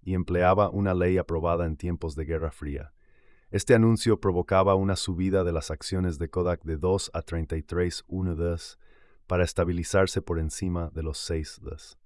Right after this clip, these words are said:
Recordemos que mientras que en mil novecientos noventa y siete las acciones de Kodak alcanzaban los noventa y tres us dos, en enero de dos mil doce cotizaban a menos de un us dos. Conclusiones.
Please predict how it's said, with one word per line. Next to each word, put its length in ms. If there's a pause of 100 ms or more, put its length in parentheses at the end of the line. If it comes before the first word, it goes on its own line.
Recordemos 640
que 100
mientras 380
que 100
en 80
mil 160
novecientos 560
noventa 320
y 60
siete 400
las 180
acciones 460
de 100
Kodak 560
alcanzaban 640
los 160
noventa 320
y 60
tres 320
us 240
dos, 380 (480)
en 140
enero 340
de 100
dos 200
mil 200
doce 380
cotizaban 640
a 60
menos 320
de 80
un 180
us 180
dos. 380 (380)
Conclusiones. 920